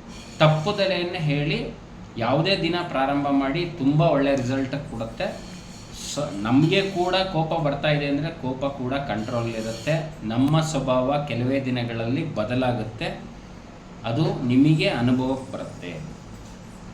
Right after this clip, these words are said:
ಮಂತ್ರ ಈ ರೀತಿ ಇದೆ, ಡಿಸ್ಕ್ರಿಪ್ಷನ್‌ಲ್ಲೂ ಕೊಟ್ಟಿರ್ತೀನಿ. ಓಂ ಶಾಂತೆ ಪ್ರಶಾಂತೆ ಸರ್ವಕ್ರೋಧ್ ಪಶನಾನ್ ಸ್ವಾಹ. ಓಂ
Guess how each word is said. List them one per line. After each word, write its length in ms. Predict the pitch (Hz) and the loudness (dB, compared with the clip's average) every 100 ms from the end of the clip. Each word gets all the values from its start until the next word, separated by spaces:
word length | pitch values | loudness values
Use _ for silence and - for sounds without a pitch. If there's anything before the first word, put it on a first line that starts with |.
| 113 | 2
ಮಂತ್ರ 440 | 147 160 - 185 | 4 4 4 0
ಈ 260 | 180 151 156 | 0 4 6
ರೀತಿ 300 | 156 151 151 | 4 4 0
ಇದೆ, 240 | 170 175 | 0 -2
ಡಿಸ್ಕ್ರಿಪ್ಷನ್‌ಲ್ಲೂ 680 | 131 - 175 156 160 165 160 | -2 -2 -4 -2 -2 0 0
ಕೊಟ್ಟಿರ್ತೀನಿ. 760 | 151 - 131 - 131 165 - - - - - - - 135 | -2 -4 -6 -4 0 0 -2 -6 -14 -16 -16 -16 -6 0
ಓಂ 360 | 170 208 214 - - - | 2 2 0 -6 -8 -2
ಶಾಂತೆ 720 | 143 139 156 - - 180 185 185 - | 2 4 4 0 0 0 0 -4 -4
ಪ್ರಶಾಂತೆ 880 | 123 120 160 160 156 151 175 180 - | -2 0 2 2 0 -2 -4 -4 -8
ಸರ್ವಕ್ರೋಧ್ 1400 | - 139 135 151 170 - - - 147 151 156 - - - | -6 -2 0 2 2 0 -4 -2 2 2 2 -4 -12 -8
ಪಶನಾನ್ 840 | 123 120 156 156 160 185 202 - - | -2 0 4 4 4 2 -2 -8 -8
ಸ್ವಾಹ. 800 | - 120 110 101 - 107 - - - - - - - - 120 | -4 0 2 0 0 -2 -2 -6 -14 -14 -14 -16 -16 -6 2
ಓಂ 400 | 151 185 - | 2 2 0